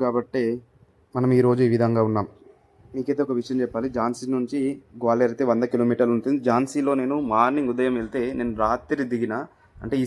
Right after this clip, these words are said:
సమయానికి దిగిన, అంటే అప్పుడు కు-, మా కుంభమేళ సమయం కాబట్టి ట్రైన్స్ అయితే చాలా అందుబాటులో ఉన్నప్పటికీ చాలామంది అయితే ఉండడం జరిగింది ట్రైన్లో. గ్లా-, గ్వాలియర్ స్టేషన్కి వచ్చేలోపు సిక్స్ ఫిఫ్టీన్ అయింది, ఇక్కడికి వచ్చే వరకు సిక్స్ ఫార్టీ ఫైవ్ అయింది. already ఫిఫ్టీన్ మినిట్స్ లేట్ అయింది.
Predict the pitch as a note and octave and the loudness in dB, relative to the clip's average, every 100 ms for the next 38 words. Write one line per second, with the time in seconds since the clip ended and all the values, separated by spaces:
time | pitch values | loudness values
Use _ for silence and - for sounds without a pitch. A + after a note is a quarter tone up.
0 | B2 A#2+ C3 C3 A#2 G#2+ A#2 F3+ - - | 0 2 2 0 -2 0 -4 -6 -16 -20
1 | - _ A2 C#3 C#3 B2+ C3 A#2+ A2 B2+ | -20 _ -2 2 2 2 -4 -2 2 2
2 | C3+ B2+ B2+ B2 B2 B2 A#2 A#2 C3 - | 2 0 0 0 0 0 0 0 -2 0
3 | B2 B2+ B2+ B2+ B2 A#2+ B2+ A#2+ A#2 - | 0 0 -2 -4 2 2 4 2 -2 -4
4 | A2+ B2 C3 C3+ A#2 B2 B2 A#2+ A#2+ D3 | -2 2 2 4 0 0 -2 -4 -4 -6
5 | D3 A#2 B2+ C3 B2 A#2+ A#2+ B2+ C3 - | -2 0 2 0 0 -2 -2 -4 -6 -8
6 | A#2+ A#2 A#2 A2+ A2+ G#2+ A2 A2 G#2+ A2+ | -4 -2 0 -2 -2 -4 -4 -2 -2 -2
7 | E3+ - _ _ _ _ _ _ _ B2+ | -6 -12 _ _ _ _ _ _ _ -12
8 | B2 B2 A#2+ A#2+ A#2 A#2 B2+ C#3+ C#3 C3 | -4 -2 -4 -8 -6 -2 0 -2 -2 -8
9 | B2 C3 A#2+ C3+ B2 A2 C#3 B2 B2+ - | -6 -6 -6 -6 -6 -4 -6 -6 -10 -12
10 | A#2 B2+ A#2+ B2 F#3+ - B2 A#2+ B2 B2 | -8 -4 -4 -4 -6 -6 -8 -6 -6 -6
11 | A#2 C3+ A#2+ B2+ C3 - A#2+ B2 C#3+ C3 | -4 -2 -4 -6 -12 -2 0 2 0 -2
12 | A#2+ E3 - A#2 A#2+ C3 C3 - B2+ B2 | -2 -6 -6 -4 -2 -4 -6 -6 -2 -2
13 | A#2 A2+ A#2+ B2+ A2+ B2+ | -4 -4 -2 -2 -2 -4